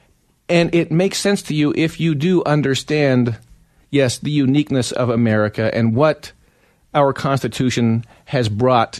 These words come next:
to human prosperity in our, oh, two hundred some year history. Okay, now throwing that over, I'm just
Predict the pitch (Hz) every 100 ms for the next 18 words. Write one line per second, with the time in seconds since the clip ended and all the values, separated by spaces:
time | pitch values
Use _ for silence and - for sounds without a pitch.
0 | - 127 117 107 156 143 131 117 131 120
1 | - 135 123 117 98 90 82 - _ _
2 | _ - 135 120 117 110 - - _ _
3 | _ _ 117 117 110 104 95 - - -
4 | _ _ - 147 151 151 139 - - 156
5 | 139 131 117 139 127 123 - 123 117 117
6 | - - 151 - - 67 90 - - 117
7 | 127 127 - 127 101 175 233 226 214 190
8 | 185 220 - - 185 214 214